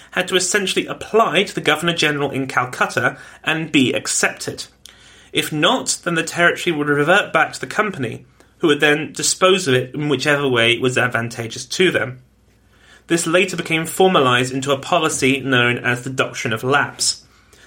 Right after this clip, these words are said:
whereby the company would formally annex a territory if a ruler died without a male heir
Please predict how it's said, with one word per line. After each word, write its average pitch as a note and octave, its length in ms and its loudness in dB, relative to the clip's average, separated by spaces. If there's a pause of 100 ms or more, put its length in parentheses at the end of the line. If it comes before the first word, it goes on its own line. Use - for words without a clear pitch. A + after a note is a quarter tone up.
(120)
whereby C3+ 280 4
the C3+ 100 0
company C#3+ 360 -2
would B2+ 180 0
formally D3 540 0
annex F#3+ 400 0
a C3+ 60 -8
territory B2 680 0 (220)
if D#3 140 -4
a F#3 100 6
ruler C#3+ 340 4
died D#3 360 2
without D#3 360 0
a F3 40 0
male D3 260 2
heir A#2 460 0